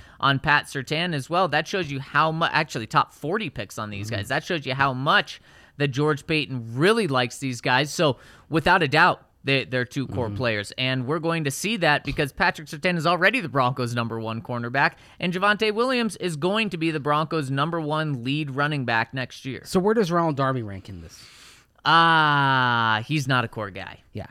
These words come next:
Speaker 2: I mean, you gave him a big contract, yes, and he's going to be around for probably the next two years, but I think he's on the other side of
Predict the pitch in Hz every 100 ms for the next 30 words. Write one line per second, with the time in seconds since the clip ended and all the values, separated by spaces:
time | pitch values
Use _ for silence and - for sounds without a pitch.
0 | - 135 156 131 156 208 190 208 185 123
1 | 101 110 101 117 101 - - _ _ _
2 | _ - 127 123 110 139 151 160 160 147
3 | 147 139 135 - 127 143 135 135 - -
4 | 147 127 101 98 95 - _ _ _ _
5 | - 135 127 - 151 143 - 139 123 127
6 | 123 - 131 127 117 - 123 117 110 101
7 | 85